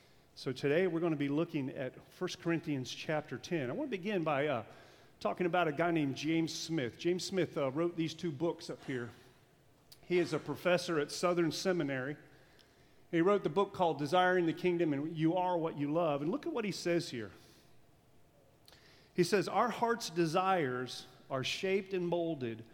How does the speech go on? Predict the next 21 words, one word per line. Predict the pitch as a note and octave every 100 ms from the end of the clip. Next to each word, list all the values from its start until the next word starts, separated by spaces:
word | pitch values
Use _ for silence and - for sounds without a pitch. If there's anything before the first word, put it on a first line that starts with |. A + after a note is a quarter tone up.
| - - - _ -
by | C3
the | C3
habit-forming | G#2+ - G#3 G3+ F#3+ - F3+ F3+ D#3+
practices | - F3 E3 C3+ - B2 A#2+ - -
in | A#2+
which | C3+ D3+ -
we | D3+
participate | - B2+ - F3 E3 E3 - D3+ C3+ - - -
daily." | B2 A#2+ G#2 G#2 A#2 - _ _ _ - - - - _ _ _ _ - - - _ -
Let |
me | A2
say | D#3 D3+
that | E3+
again. | E3+ C#3+ A2
"Our | - A2
heart's | - - G#3 C#4+ -
desires | - F3 F#3 D3 G#2 G#2+ A2 -
are | A#2
shaped | - - F3 F#3+ - -
and | F3+
molded | F3 D#3 D3 A#2 G#2+